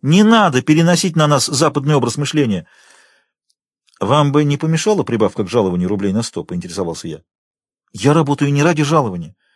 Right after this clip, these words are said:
"Так откажитесь от того, которое получаете в пользу уборщиц вашего отдела". Бубенцова грустно посмотрела на меня.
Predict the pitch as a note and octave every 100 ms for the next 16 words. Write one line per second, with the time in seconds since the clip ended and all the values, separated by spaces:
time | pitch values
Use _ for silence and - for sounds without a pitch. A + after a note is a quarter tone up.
0 | _ _ _ _ _ _ - G2 A2+ A2+
1 | - B2 E3 A3+ F3 - - A#2+ - B2+
2 | G#2+ A2+ G#2+ G#2+ G2 A#2 - G3+ F3+ -
3 | D#3 F3 G#3 F#3 D#3 - - C#3+ A#2+ F2+
4 | E2 A#2 C3 _ _ _ _ _ _ _
5 | _ _ _ - G2+ A#2 A2+ D#3 C3 A#2+
6 | C3+ A#2 G#2+ A#2 A2+ C#3+ D3 G#2+ F#2+ E2+